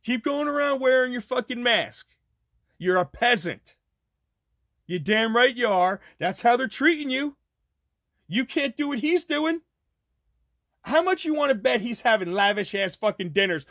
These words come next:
wherever the fuck he wants? I put money on it. He's living in ways you know you can't even think of right now.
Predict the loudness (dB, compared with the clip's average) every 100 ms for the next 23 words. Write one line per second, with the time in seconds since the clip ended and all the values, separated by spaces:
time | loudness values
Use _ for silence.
0 | -12 0 6 6 6 2 -6 -8 -8 -8
1 | -14 -10 -10 -12 -16 -20 _ _ -6 -6
2 | -6 -6 -2 0 0 -4 -6 -8 -14 _
3 | _ _ _ _ _ _ -2 -2 0 -2
4 | -2 -4 -2 -2 -2 -2 0 0 0 -2
5 | -4 -4 -4 -4 -4 0 0 2 0 0
6 | -4 -6 -10